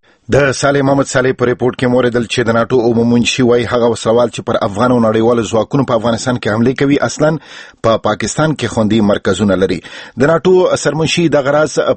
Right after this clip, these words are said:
پر روسي او چین غږ وکړ چې له دوه زره څوارلسم کال وروسته دې له افغان ځواکونو سره مالي مرسته وکړي. خو روسي او چین له افغانستان څخه د بهرنیو ځواکونو وتلو ته ژوره اندېښنه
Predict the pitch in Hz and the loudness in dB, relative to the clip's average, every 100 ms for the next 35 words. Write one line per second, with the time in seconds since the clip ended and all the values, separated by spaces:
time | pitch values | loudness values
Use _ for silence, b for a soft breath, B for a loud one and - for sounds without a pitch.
0 | - 120 131 - 170 127 113 165 135 180 | -2 0 0 0 0 0 0 -2 0 0
1 | 135 120 101 - 107 101 104 127 165 160 | 0 -2 -4 -2 -2 0 0 0 0 0
2 | 147 147 139 127 151 147 143 151 156 147 | 0 0 -2 -2 -4 -2 -2 -2 0 0
3 | 156 B B - 117 131 113 143 135 113 | 0 B B -4 -2 -2 -2 -2 0 0
4 | 117 208 202 - 101 101 104 131 151 117 | 0 0 -2 0 0 2 2 2 0 0
5 | 127 117 - 95 - 92 - B B - | 0 -2 -4 -4 -2 -4 -6 B B -2
6 | 202 226 - 208 202 117 120 - 214 190 | 0 2 0 0 2 0 0 0 2 2
7 | 117 104 113 107 170 190 170 170 165 135 | 0 -2 -4 -2 -2 -2 -2 -2 0 0
8 | 117 139 180 143 151 165 151 120 180 175 | 0 0 0 0 -2 0 2 2 0 0
9 | 175 170 B B B - 107 156 175 104 | 0 -2 B B B -4 0 2 0 -2
10 | 104 92 95 | -2 -2 -4